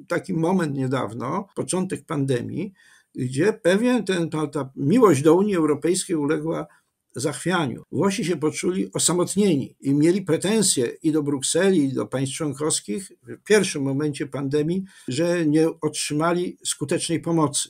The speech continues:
To rzeczywiście wywołało, nałożyło się na nastroje, zwłaszcza w średniej klasie, dotyczące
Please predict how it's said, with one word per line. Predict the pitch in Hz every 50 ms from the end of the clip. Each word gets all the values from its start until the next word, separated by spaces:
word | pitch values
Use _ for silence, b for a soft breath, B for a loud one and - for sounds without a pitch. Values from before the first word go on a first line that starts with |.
| _ -
To | - 165 185 190
rzeczywiście | 185 196 185 - - 160 160 190 190 - - 196
wywołało, | 156 170 156 151 170 156 156 175 180 180 175 160 147 143 143 - 156
nałożyło | 151 160 170 165 156 131 143 180 220 240 220 196
się | - -
na | 160 160 156
nastroje, | 156 151 139 - - - 143 160 185 185 165 143
zwłaszcza | 123 131 139 151 - - -
w | -
średniej | - - 160 156 151 156 143
klasie, | - - 147 151 160 - - 160 151 151 151 -
dotyczące | - 131 135 151 135 - - 151 160 151 - - 160 156 156 151